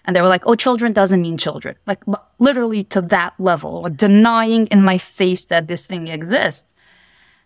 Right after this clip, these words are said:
And I call one of the mothers on the group and I'm like, "Am I, am I psychotic? Am I crazy? Am I imagining things? Don't I know English? Like, what is the matter?"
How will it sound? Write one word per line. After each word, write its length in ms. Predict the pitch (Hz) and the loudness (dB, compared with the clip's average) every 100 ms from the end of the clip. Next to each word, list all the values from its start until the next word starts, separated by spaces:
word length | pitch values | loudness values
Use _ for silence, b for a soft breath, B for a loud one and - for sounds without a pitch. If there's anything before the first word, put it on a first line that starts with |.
| - | -2
And 120 | 254 | 0
I 100 | 254 | 0
call 300 | - 302 285 | 2 2 2
one 160 | 285 277 | 0 -2
of 140 | 262 | -2
the 60 | 254 | 2
mothers 460 | 277 392 302 233 | 2 2 0 0
on 120 | 240 247 | 0 2
the 80 | |
group 220 | 254 320 302 | 2 0 0
and 140 | 254 | 0
I'm 160 | 240 247 | 2 2
like, 220 | 240 - | 2 -2
"Am 160 | 240 233 | 0 0
I, 200 | 226 - | 0 -2
am 160 | 226 220 | 0 0
I 80 | |
psychotic? 960 | 202 - 170 - - 262 320 370 359 - | 0 -2 -4 -4 -8 -4 -2 0 -2 0
Am 140 | 233 | 2
I 100 | 190 180 | 2 -2
crazy? 640 | - - 294 320 294 320 | -8 -10 -4 -2 0 0
Am 200 | 302 240 | 0 -2
I 80 | 202 | 0
imagining 760 | 190 196 226 285 277 302 311 | 2 4 4 2 -2 -2 -2
things? 320 | 311 302 302 220 | -2 -2 -4 -6
Don't 360 | - 247 269 | -4 -2 0
I 80 | 320 | 0
know 180 | 302 269 | 0 0
English? 500 | 254 294 339 359 - | 0 2 2 2 0
Like, 160 | 277 | -2
what 380 | 247 226 294 302 | 0 4 2 2
is 160 | 277 226 | 0 0
the 100 | 240 | 2
matter?" 640 | 240 285 359 196 147 151 | 2 2 0 0 2 0